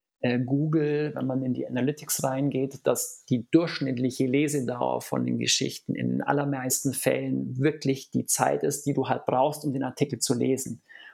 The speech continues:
Und das kann zwischen sechs und auch fünfzehn Minuten sein. Und das finde ich wiederum spannend, weil das war so eine Hypothese am, am, am Anfang,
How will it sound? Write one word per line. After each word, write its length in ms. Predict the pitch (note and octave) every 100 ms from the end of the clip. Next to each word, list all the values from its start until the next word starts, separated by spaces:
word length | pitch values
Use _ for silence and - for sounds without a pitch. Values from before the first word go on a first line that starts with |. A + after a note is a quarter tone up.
| - _ -
Und 160 | - _ _
das 180 | B2+ -
kann 240 | - C#3
zwischen 380 | C#3+ C#3 - B2
sechs 360 | - D3 - -
und 120 | B2+
auch 160 | B2
fünfzehn 440 | - C#3 C3 - C3
Minuten 380 | B2 B2 - A#2+
sein. 400 | A#2+ A#2+ A#2+ A#2+ _ _ - _ _
Und 200 | B2+ -
das 160 | D3+ D3+
finde 280 | - C3+ D#3
ich 140 | D#3
wiederum 240 | D3+ C#3
spannend, 500 | C3+ - C3+ C#3+ C#3
weil 160 | B2+ B2
das 180 | C3 -
war 120 | B2+
so 100 | C#3+
eine 120 | C3
Hypothese 580 | B2+ - - D3 C#3+ C#3+
am, 80 | -
am, 340 | - C3+ D3+
am 280 | F3 - C3
Anfang, 640 | C#3 D#3+ D#3+ E3+ D#3+ E3